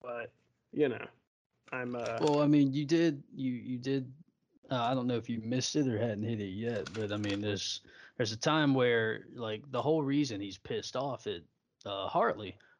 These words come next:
Speaker 2: was because Batman's death, you know, in his words, it must be a masterpiece. Like,
Speaker 1: Of course.
Speaker 2: you know, Joker would rather let him live than kill him in a boring old way because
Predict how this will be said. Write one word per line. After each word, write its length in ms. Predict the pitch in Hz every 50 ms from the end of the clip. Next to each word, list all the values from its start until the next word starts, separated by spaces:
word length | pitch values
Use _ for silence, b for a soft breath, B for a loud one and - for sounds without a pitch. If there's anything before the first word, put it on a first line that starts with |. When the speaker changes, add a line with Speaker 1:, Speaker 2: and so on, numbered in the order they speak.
| b _
Speaker 2:
was 160 | - 113 110
because 460 | 104 117 107 - 123 117 110 107 98
Batman's 580 | - - 127 123 123 113 127 120 113 107 98 -
death, 380 | - 123 117 110 110 104 - _
you 120 | - 107 101
know, 240 | 98 95 95 95 95
in 180 | - 101 104
his 300 | 104 110 107 117 113 110
words, 300 | 107 107 101 98 95 -
it 80 | 107 104
must 260 | 110 110 104 - -
be 120 | 113 104
a 60 | 95 92
masterpiece. 920 | 92 92 98 98 95 92 - - 87 - - - - - - - - - _ _ _ _ _ _
Like, 240 | - 98 92 90 -
Speaker 1:
Of 60 | 175
course. 0 | 175 151 127 117 - - - - _ _ _ 135
Speaker 2:
you 20 |
know, 0 |
Joker 380 | 117 - 127 120 120 113 131 123
would 160 | 107 107 104
rather 240 | 107 104 107 104 104
let 200 | 104 104 101 98
him 140 | 90 92 92
live 380 | 95 120 151 143 113 98 95
than 220 | - 101 87 85 87 - -
kill 260 | - - 123 107 104
him 100 | 101 101
in 60 | 101
a 60 | 92 90
boring 400 | 92 95 98 92 92 90 87 87
old 180 | 87 87 87
way 260 | 90 104 98 87 92 95
because 520 | 101 - - - 95 90 87 - - -